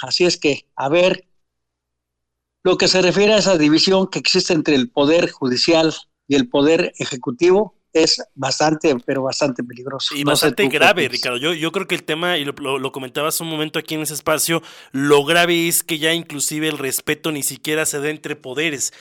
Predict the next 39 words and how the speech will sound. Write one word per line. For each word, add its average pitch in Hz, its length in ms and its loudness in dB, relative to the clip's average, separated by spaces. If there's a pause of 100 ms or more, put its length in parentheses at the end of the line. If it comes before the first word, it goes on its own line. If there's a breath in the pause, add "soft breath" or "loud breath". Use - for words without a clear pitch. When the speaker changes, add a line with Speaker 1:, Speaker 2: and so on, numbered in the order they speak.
(220 loud breath)
Speaker 2:
que - 80 0
anteriormente 160 640 0
el 156 60 -2
respeto 147 400 -4
entre 147 200 -4
poderes 151 480 -2
era, 160 380 2
a 143 60 2
lo 147 100 -2
mejor 160 400 -4
no 160 240 -6
podían 175 260 -4
estar 165 260 -4
de 160 60 0
acuerdo 180 440 -2
en 127 80 -10
ciertas 147 420 -8
cosas, 165 500 -6 (360 loud breath)
pero 156 320 2
había 143 260 0
un 160 140 -6
respeto, 151 720 -8
¿no? 151 280 -8
A, 139 80 -4
a, 117 320 -4
a 127 220 -2
la 123 120 0
diversidad 127 500 -4
de 147 60 -2
opinión, 139 580 -10
a 135 40 -6
la 120 100 -6
ideología, 117 640 -6
a 127 60 -8
la 120 120 -8
ideología 120 420 -6
de 135 120 -8
cada 117 220 -4
uno. 160 300 -6